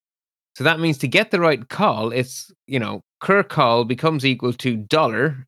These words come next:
and then passed as a, as a string, a C S S selector, so dot currency call means I want the class currency call.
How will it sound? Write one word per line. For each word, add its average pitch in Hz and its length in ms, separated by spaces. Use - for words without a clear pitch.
and 120 160
then 117 200
passed 143 360
as 123 160
a, 123 180
as 117 220
a 117 380
string, 135 680
a 117 460
C 151 220
S 127 120
S 123 140
selector, 139 640
so 127 160
dot 156 500
currency 143 420
call 120 260
means 117 340
I 131 160
want 131 400
the 123 100
class 127 360
currency 113 400
call. 110 400